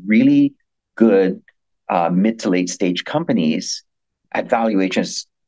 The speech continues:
the same as early stage or sometimes preclinical companies. So, you know, there are gems buried in this entire rubble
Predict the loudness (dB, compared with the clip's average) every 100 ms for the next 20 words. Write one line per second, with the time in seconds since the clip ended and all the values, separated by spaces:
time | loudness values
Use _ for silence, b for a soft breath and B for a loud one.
0 | -8 -4 -2 0 0 0 -2 -2 -2 -2
1 | -2 -2 0 0 -2 -4 -4 -4 -6 -8
2 | -10 -6 -4 -2 -4 -4 -6 -6 -6 -8
3 | -4 -2 0 -2 -4 B B B 2 4
4 | 6 4 0 -6 _ _ _ _ _ _
5 | _ _ 0 4 6 6 4 4 4 2
6 | 0 0 0 0 -2 -6 -6 -6 -8 _
7 | -2 0 2 2 0 0 -2 -4 -6 -2
8 | 0 2 2 2 0 -8